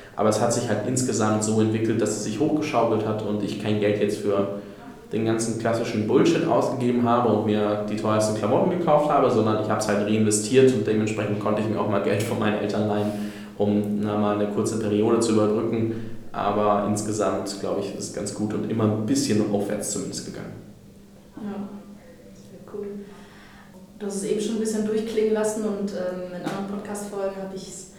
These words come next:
Speaker 2: ja auch schon f-, von dir gehört, dass für dich die Motivation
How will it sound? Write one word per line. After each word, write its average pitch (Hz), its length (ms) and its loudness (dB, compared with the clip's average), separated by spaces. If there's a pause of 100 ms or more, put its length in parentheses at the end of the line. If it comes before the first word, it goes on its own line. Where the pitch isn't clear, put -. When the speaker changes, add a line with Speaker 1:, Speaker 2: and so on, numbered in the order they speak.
(460)
Speaker 2:
ja 190 180 -6
auch 190 40 -6
schon 196 320 -8
f-, - 300 -12
von 214 120 -2
dir 214 160 8
gehört, 214 300 2
dass - 200 -6
für 196 60 -6
dich 214 200 -4
die 214 120 -2
Motivation 202 960 0